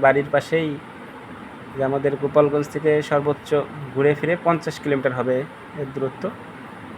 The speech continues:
আমরা খুব ভোরে রওনা দিছি যদিও, তারপরও সময় মতো পৌঁছাইতে পারি নাই, হয়তো একটু দেরি হয়ে গেছে, আরও আগে আসতে হবে। এটা হলো ফজরের পর পরই হাট শুরু হয়ে যায় এবং আটটা নটার সে-,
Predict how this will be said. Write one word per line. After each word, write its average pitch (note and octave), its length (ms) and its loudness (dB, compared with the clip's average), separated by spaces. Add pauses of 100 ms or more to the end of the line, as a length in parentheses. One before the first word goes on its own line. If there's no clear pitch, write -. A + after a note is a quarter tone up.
(120)
আমরা C#3 140 4 (120)
খুব D#3 200 2
ভোরে D#3 160 8
রওনা E3+ 280 10
দিছি D3 260 -2
যদিও, D3 280 4 (140)
তারপরও C#3+ 340 4 (220)
সময় C#3+ 200 0
মতো C#3 180 -4
পৌঁছাইতে C#3 360 -2
পারি C3+ 180 2
নাই, D#3 100 -2 (1600)
হয়তো C#3 240 -6
একটু C3+ 120 -4 (140)
দেরি C#3+ 240 6
হয়ে B2+ 140 4
গেছে, A#2+ 220 -2
আরও C#3 120 6 (140)
আগে B2 180 6
আসতে - 160 -10
হবে। A#2+ 120 -2
এটা C3 100 2
হলো D3 120 0 (1120)
ফজরের D3+ 480 6
পর D3+ 120 10 (100)
পরই D3+ 280 6
হাট C#3+ 200 4
শুরু D3+ 200 2
হয়ে D3+ 140 6
যায় F3 180 6
এবং D3+ 120 4 (640)
আটটা C#3+ 240 2
নটার C#3+ 240 6
সে-, D3 160 -4